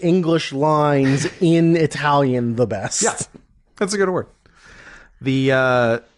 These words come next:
Speaker 2: the title of the movie is in lowercase because Phoebes don't know how to capitalize.
Speaker 1: Correct.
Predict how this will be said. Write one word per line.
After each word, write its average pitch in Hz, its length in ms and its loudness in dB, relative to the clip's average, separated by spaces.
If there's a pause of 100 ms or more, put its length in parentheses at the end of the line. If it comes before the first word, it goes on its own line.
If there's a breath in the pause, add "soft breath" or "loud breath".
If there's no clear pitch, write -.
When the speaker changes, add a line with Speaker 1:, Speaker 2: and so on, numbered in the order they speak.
(880)
Speaker 2:
the 117 140 -6
title 160 420 0
of 127 120 -2
the 127 40 -4
movie 127 280 2
is 117 140 -2
in 117 180 -4
lowercase 117 720 0
because 113 380 -6
Phoebes 107 380 -6
don't 113 200 -6
know 110 140 -6
how 113 140 -4
to 101 80 -8
capitalize. 104 500 -8
Speaker 1:
Correct. - 300 -8